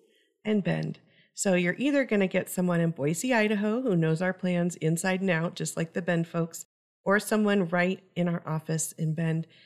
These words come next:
And the address, if you're curious, is two nine six five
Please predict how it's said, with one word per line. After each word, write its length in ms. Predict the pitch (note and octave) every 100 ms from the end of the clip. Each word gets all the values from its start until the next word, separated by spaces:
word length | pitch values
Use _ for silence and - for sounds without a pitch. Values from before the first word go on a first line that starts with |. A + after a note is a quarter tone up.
| _ _
And 220 | F3 E3+
the 120 | F3 A3+
address, 360 | G#3+ G#3+ G#3+
if 120 | G3
you're 120 | G3+ G#3
curious, 560 | - F#3 F3+ F3+ - -
is 360 | E3+ E3 - -
two 200 | - A#3+
nine 420 | A#3 F#3 F#3 F#3+ - _ _ -
six 320 | - G#3 -
five 360 | F#3 F3 F3